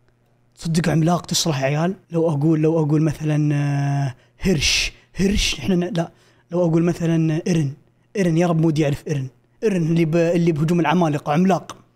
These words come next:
إرن عملاق. بس لا، مودي بيجي بعيد لحظة. والله كلماتي صعبة يا عيال بالأحمر أنا.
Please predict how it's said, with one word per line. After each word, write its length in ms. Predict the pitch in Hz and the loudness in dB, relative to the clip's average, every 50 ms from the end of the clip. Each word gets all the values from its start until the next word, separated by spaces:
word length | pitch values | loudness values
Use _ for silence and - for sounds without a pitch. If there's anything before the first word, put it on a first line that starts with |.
| _ _ _ _ _ _ - 240 | _ _ _ _ _ _ -4 -2
إرن 280 | 226 220 240 247 190 | 0 2 2 0 2
عملاق. 640 | 165 165 175 175 185 196 170 165 214 247 - - - - _ _ _ _ _ _ _ _ _ _ _ _ _ _ _ _ _ _ _ _ _ | 2 2 2 2 2 2 2 2 0 -2 -4 -10 -20 -20 _ _ _ _ _ _ _ _ _ _ _ _ _ _ _ _ _ _ _ _ _
بس 220 | - - - - 190 | -10 -10 -8 -6 -6
لا، 80 | 175 | -6
مودي 300 | 214 196 175 160 147 165 | -6 -6 -8 -8 -8 -8
بيجي 180 | 143 135 - 156 156 160 | -10 -10 -10 -14 -18 -18
بعيد 260 | 160 165 151 143 - | -14 -12 -12 -10 -10
لحظة. 260 | 147 - - - 160 135 - _ _ _ _ _ _ _ _ _ _ - - | -12 -12 -12 -16 -20 -20 -20 _ _ _ _ _ _ _ _ _ _ -6 -2
والله 200 | 208 202 196 185 | 0 0 0 2
كلماتي 440 | 190 220 190 185 185 180 175 190 | 2 2 2 2 2 2 0 0
صعبة 300 | - - 180 165 160 175 | -2 0 0 0 2 2
يا 40 | 175 | 2
عيال 160 | 165 175 170 | 2 2 2
بالأحمر 480 | 165 165 190 180 - 190 170 165 - - | 2 0 0 0 0 0 -2 -2 0 0
أنا. 200 | 175 165 156 | 0 -2 -2